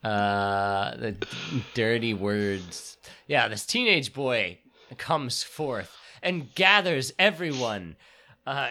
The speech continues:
it's time for fucking Ewok slash Reign of Fire style history,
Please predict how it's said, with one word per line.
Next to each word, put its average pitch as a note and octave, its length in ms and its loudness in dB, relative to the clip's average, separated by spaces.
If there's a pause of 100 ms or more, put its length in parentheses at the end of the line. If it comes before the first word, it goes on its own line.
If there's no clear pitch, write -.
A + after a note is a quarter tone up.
it's - 280 -4
time C4 640 2
for E3+ 280 -4 (460)
fucking D#3+ 720 0 (320)
Ewok B3+ 800 2
slash C3+ 580 -2
Reign E3+ 360 2
of A3 140 0
Fire G3+ 640 2
style D#3+ 640 2
history, A#2+ 760 -6